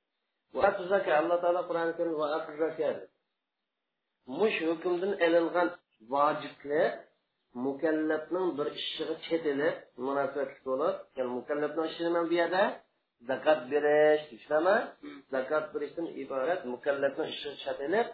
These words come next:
Speaker 1: zakot berishni vojib qilyapti. Va atu zakari, mush hukmdan ilingan. Hesablansa,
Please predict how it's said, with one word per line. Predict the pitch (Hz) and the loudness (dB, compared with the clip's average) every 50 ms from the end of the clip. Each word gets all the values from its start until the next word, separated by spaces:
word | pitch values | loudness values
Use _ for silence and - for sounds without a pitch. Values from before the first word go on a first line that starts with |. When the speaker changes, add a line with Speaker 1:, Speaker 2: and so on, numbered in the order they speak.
| - _ _ _ _ - | -10 _ _ _ _ -4
Speaker 1:
zakot | 135 131 - 135 135 120 | -4 -4 -2 -4 -4 -4
berishni | - - 117 - - 135 113 | -6 -10 -12 -10 -10 -10 -6
vojib | 113 117 117 113 107 - - | -4 -4 -4 -4 -6 -12 -12
qilyapti. | - 113 110 110 110 107 - _ 107 101 95 87 - _ _ _ _ _ _ _ _ | -8 -6 -4 -4 -4 -4 -8 _ -10 -8 -8 -10 -12 _ _ _ _ _ _ _ _
Va | - - - 156 | -2 0 4 6
atu | 180 190 190 190 190 175 | 6 6 6 4 -2 2
zakari, | 180 196 190 190 190 180 160 127 107 101 95 - - _ _ _ _ _ _ _ _ _ _ | 4 4 4 6 6 6 6 6 4 0 -4 -10 -18 _ _ _ _ _ _ _ _ _ _
mush | 120 156 196 196 - | -2 0 0 0 2
hukmdan | 160 151 156 156 156 165 170 165 160 160 190 202 208 196 - | 0 0 -2 0 0 0 0 0 2 2 2 0 0 0 -2
ilingan. | - 165 160 170 170 170 165 165 147 156 143 120 107 104 - _ _ _ _ _ _ _ - | 0 2 4 4 4 4 4 4 4 4 4 4 2 -4 -10 _ _ _ _ _ _ _ -18
Hesablansa, | 123 120 147 143 143 170 170 175 175 170 170 175 208 226 | -4 -4 -4 -2 -2 0 2 2 2 2 2 2 0 0